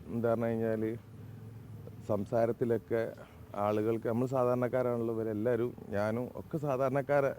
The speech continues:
ഒരു വിഷയമാണിത്. അപ്പം തന്നെ <clears throat> ആ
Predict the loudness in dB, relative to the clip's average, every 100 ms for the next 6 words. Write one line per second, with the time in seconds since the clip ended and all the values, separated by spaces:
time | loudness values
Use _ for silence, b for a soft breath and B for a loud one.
0 | -2 0 0 0 0 0 0 -2 -8 -14
1 | -20 B B B B B -8 -2 0 2
2 | 2 -2 -4 -10 4 8 8 6 2 0